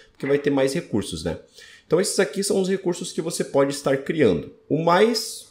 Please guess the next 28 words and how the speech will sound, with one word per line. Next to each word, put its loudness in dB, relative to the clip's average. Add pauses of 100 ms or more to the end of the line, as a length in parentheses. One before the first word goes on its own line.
né, 2
o 4
que -4
eu 4
acho 2
que -8
você -2
vai 2
querer -2
utilizar, 0
o -2
que 0
eu 4
utilizei -4
também, 0
é 2
o 0
Proxmox -2
V -2
M 0
Q -8
mil, -2 (340)
que -12
vai 2
criar 2
uma -4
máquina 0
virtual. -2